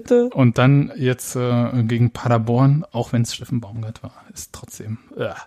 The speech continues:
Speaker 2: Also, Urs, da ist auf jeden Fall noch ordentlich was zu tun.
Speaker 1: <laughs>
Speaker 2: Und,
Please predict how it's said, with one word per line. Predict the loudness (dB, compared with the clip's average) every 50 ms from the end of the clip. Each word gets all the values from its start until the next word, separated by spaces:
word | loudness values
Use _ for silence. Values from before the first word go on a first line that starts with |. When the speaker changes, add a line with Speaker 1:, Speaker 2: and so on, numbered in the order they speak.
| _ -20 -20 -20 -18 -6 0
Speaker 2:
Also, | 0 2 2 2 0 0 -2 -8 -18 -20 -20 -16 -8
Urs, | -2 0 2 2 2 0 -2 -4 0
da | 0 0 0
ist | 0 0 0 0
auf | 2 2
jeden | 2 2
Fall | 2 2 2 2
noch | 2 0
ordentlich | 0 0 0 0 0 0 -2
was | -4 -4 -6 -6 -10
zu | -10 -6
tun. | -2 0 2 4 4 4 4 4 2 2 0 -2 0 -2
Speaker 1:
<laughs> | -4 -2 -2 -2 0
Speaker 2:
Und, | 2 4 4 6 4 4